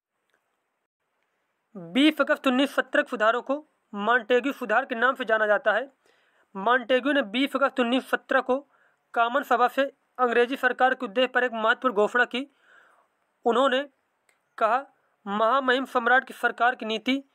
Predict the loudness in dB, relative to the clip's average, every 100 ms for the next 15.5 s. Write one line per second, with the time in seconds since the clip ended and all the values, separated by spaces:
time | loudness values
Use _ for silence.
0 | _ _ -14 -4 -2 2 0 0 -2 0
1 | -2 0 -2 0 0 0 0 0 0 -4
2 | _ _ _ _ _ -2 0 0 -2 0
3 | 0 -2 -2 0 -2 -6 -6 -6 0 -2
4 | 0 0 0 0 -8 _ _ _ _ _
5 | -10 -2 -2 0 -2 -2 -4 -4 0 -2
6 | -4 -8 -8 0 0 2 2 2 0 -2
7 | -10 _ _ -20 -6 0 0 0 -2 0
8 | -2 -2 -2 2 0 -2 -4 -4 -2 -4
9 | -4 -4 -2 0 0 -2 2 0 2 -4
10 | -4 _ _ _ _ _ _ _ _ _
11 | _ _ _ _ _ _ _ _ _ _
12 | _ _ _ _ _ _ _ _ -14 -6
13 | -6 -2 -2 0 -2 -2 0 0 -2 -2
14 | 0 0 0 -2 2 2 0 -2 -8 -8
15 | 0 0 2 0